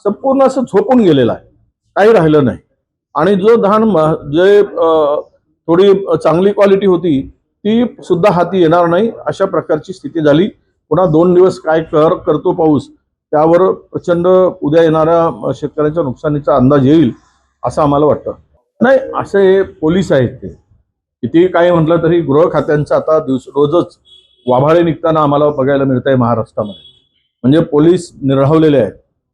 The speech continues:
सामान्य माणूस पोलीस स्टेशनला जाऊन तक्रार करू शकत नाही, ही परिस्थिती आता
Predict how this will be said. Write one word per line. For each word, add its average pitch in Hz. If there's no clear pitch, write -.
सामान्य 165
माणूस 156
पोलीस 151
स्टेशनला 147
जाऊन 160
तक्रार 185
करू 175
शकत 165
नाही, 147
ही 165
परिस्थिती 135
आता 160